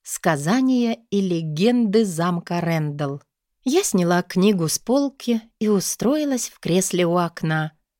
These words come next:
погрузившись в чтение. Меня интересовала легенда о гроте, ведущем к разлому. Я почти сразу на неё наткнулась.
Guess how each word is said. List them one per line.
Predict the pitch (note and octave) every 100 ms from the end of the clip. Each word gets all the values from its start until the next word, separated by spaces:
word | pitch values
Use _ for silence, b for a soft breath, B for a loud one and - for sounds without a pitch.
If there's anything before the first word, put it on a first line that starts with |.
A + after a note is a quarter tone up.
| _
погрузившись | F#3 E3+ F3 E3 F3 - E3+ -
в |
чтение. | - - - F3+ F3 E3+ E3+ - _ _ _ _ _
Меня | F#3+ F3+ E3+
интересовала | F3 F3+ F#3 F3 - F3 G3 G3
легенда | E3+ D#3+ F3+ F#3 E3 F3
о |
гроте, | E3+ E3+ A3 A3 E3+ D#3 _ _ -
ведущем | F#3+ F#3+ A3 - A#3+
к | A3+
разлому. | D4+ C#4+ C#4 F3 D3 D3 _ _ _ _ _ -
Я | D3+ D#3+ F#3+
почти | F3+ - - G3+
сразу | - D#3+ G3+ A#3+ A#3+
на | A#3
неё | A#3+ A3+
наткнулась. | A#3+ A#3+ - B3 A#3 D#3 D3 -